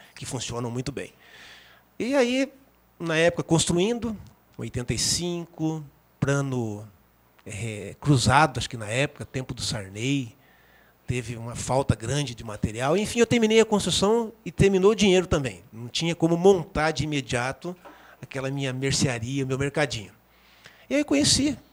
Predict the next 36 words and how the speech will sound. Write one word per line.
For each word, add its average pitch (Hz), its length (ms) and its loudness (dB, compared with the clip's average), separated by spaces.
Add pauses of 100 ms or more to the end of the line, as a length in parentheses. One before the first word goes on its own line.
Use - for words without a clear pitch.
(220)
um 135 300 -8
pessoal 143 480 2
que 170 120 -8
morava 123 640 -4 (360)
no 117 180 -6
fundo 160 540 2
da 113 120 -4 (280)
casa 131 280 0
onde 127 200 -4
eu 127 60 -2
morava 120 360 -4
também, 151 400 -4 (380)
e 180 80 0
eles 190 120 4
trabalhavam 220 560 2
com 214 140 -6
metalúrgica, 202 640 0
e 156 40 0
eles 160 120 -2
tinham 214 180 2
a 220 40 6
vontade 190 420 4
de 180 80 0
montar 190 600 2 (300)
uma 147 140 -4
metalúrgica 160 600 2
pra 175 160 2
eles. - 380 -4 (760)
Dois 131 280 2
irmãos 170 440 2
e 214 60 0
mais 226 260 2
dois 151 520 4 (340)
amigos, 113 440 -4
em 151 80 -6
quatro. 151 540 -2